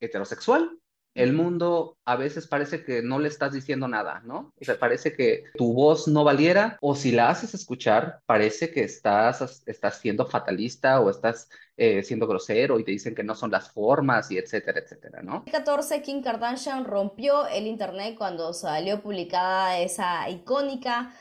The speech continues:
Speaker 2: portada de ella en la que aparece semidesnuda con un chorro de champán siendo expulsado de una botella felizmente alojada en su derrier.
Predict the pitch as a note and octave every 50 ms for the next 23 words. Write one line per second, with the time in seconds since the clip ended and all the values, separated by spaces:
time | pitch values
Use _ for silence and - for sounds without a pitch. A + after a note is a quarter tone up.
0 | - - _ _ _ - F#3 F#3 F#3 F#3+ A3 A3 A3 A3 G#3+ G3+ F#3+ F3 F3 F3
1 | F#3 F#3+ G3 G3 F#3+ G3+ G#3 G#3 F#3 - D#3 D3 - D3+ D3 E3+ F3+ - G#3 G3
2 | C#4+ C#4+ - - C#4+ C4+ C#4 C#4 C4+ B3+ G#3+ G#3 G#3 - A3 A3 A3 A3+ A3+ B3+
3 | B3 A3+ G3 F#3 F#3 F#3+ G3+ G#3 - A#3 G#3+ G#3 G#3+ G#3+ G#3+ G#3+ G#3+ - F3+ E3
4 | D#3 F3+ F#3 G3 G#3+ G#3+ G#3 F#3+ G3 G3 G#3 - - F#3+ F#3+ - - E3 D#3 D#3
5 | D#3+ - A3 G#3 G#3 G#3+ G#3+ G#3 G#3 G3 F#3 E3 - - F#3+ F#3+ G3 F#3 - -
6 | - - F#3 E3 F3+ G3+ C4 C4+ C#4 C4 C4 B3+ B3 B3+ A#3+ - - - D#3+ E3
7 | F3+ - - F#3+ F#3+ F#3 F#3+ G3 G#3 G#3+ - - - F#3+ F#3 F#3 F#3 - - -
8 | - - - D#3 C3 F#2+ F#2+ G2 - B2 B2+ - -